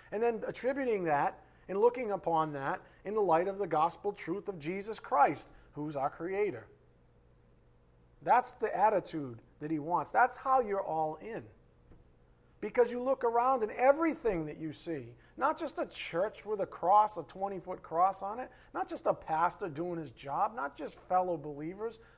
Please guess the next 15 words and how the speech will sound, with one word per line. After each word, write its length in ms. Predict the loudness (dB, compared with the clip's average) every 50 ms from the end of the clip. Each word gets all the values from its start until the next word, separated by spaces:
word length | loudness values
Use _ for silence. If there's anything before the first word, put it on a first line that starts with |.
| _ _ 0
everything, 920 | 4 6 6 6 4 0 -2 -2 -2 -4 -4 -6 -4 -4 -2 -4 -4 -6 -10 -14 -20 -8 -6
the 120 | -6 -6
dirt 480 | -6 -6 0 4 6 6 8 6 4 0
in 80 | -4 -8
the 80 | -8
driveway, 800 | -6 0 4 6 6 6 6 4 2 0 0 2 2 2 0 -4 -10 -18 -20 -20 -20 _ _ _ _ _ _ _ _ _ _ _ _ _ _ -20 _ _ _ _ -20 -20 _ _ _ _ _ _ _ _ -20 _ -8
the 80 | -4 0
lines 440 | 2 4 6 6 4 4 0 -2
in 100 | -2 0
the 80 | 2 4
road, 460 | 4 4 4 4 4 2 0 -2 -6 -12 -20 _ _ _ _ _ _ _ _ _ _ _ _ _ _ _ _ _ _ _ _ _ -16 -10
I 120 | -6 -4 -2
don't, 240 | -2 -4 -4 -2 0
the, 180 | 0 0 0 0
the, 180 | 0 0 0 0